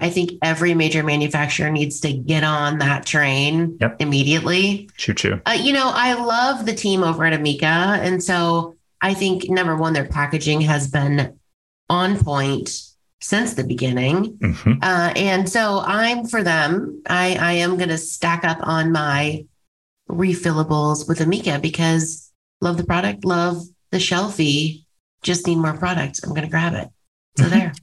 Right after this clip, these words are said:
Speaker 2: Okay. All right.
Speaker 1: Mm-hmm.
Speaker 2: We respect it. Okay. Next up on the tees dot com, you gotta check this out.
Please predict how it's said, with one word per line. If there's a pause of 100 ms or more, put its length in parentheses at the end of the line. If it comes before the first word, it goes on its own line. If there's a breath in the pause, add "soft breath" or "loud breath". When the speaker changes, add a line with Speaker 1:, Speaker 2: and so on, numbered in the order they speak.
Speaker 2:
Okay.
All
right.
Speaker 1:
Mm-hmm. (380 loud breath)
Speaker 2:
We
respect
it. (160)
Okay.
Next
up
on
the
tees
dot
com,
you
gotta
check
this
out.